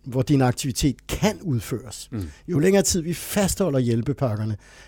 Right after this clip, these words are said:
Speaker 1: jamen så skaber vi problemer for os selv
Speaker 2: Og,
Speaker 1: hen ad
Speaker 2: og,
Speaker 1: vejen.
Speaker 2: og får vi så også det der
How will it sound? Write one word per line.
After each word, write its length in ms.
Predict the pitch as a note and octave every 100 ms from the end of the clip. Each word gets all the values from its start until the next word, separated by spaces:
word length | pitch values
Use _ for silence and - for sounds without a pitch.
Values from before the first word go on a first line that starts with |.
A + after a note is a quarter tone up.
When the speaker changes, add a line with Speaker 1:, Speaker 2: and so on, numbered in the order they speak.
| -
Speaker 1:
jamen 120 | F3
så 100 | C3+
skaber 340 | - E3 D3
vi 120 | C#3 B2+
problemer 400 | C#3+ B2+ D3 C3
for 140 | C3+
os 100 | A#2
selv 240 | - C3 - - _ - -
Speaker 2:
Og, 200 | C3+ C#3
Speaker 1:
hen 100 | C#3
ad 60 | A#2+
Speaker 2:
og, 60 |
Speaker 1:
vejen. 180 | F2 D#2+
Speaker 2:
og 80 | A#2
får 100 | F3+
vi 100 | F3
så 100 | E3
også 140 | D3+ F3+
det 100 |
der 60 | D#3+